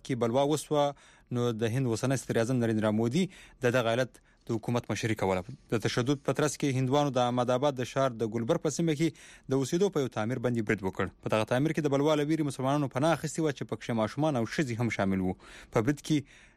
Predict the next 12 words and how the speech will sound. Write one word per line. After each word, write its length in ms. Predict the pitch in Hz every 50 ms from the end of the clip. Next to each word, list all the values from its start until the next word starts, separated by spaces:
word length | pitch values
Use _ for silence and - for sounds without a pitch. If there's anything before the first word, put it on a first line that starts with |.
| _ - 151
نه 100 | 196 180
پنځوس 240 | - 131 113 123 113 - -
کسان 240 | 113 - 151 165 175 160
چې 100 | - 127 -
ښځې 160 | - 226 208 190
او 40 | 156 135
ماشومان 320 | 123 117 - - 139 135 120
ورک 160 | 113 - -
شوي 100 | 160 165 175
وو، 60 | 175 - - - - - -
ووژل 360 | - 135 98 90 - 107 95 - -
شول. 180 | - 98 -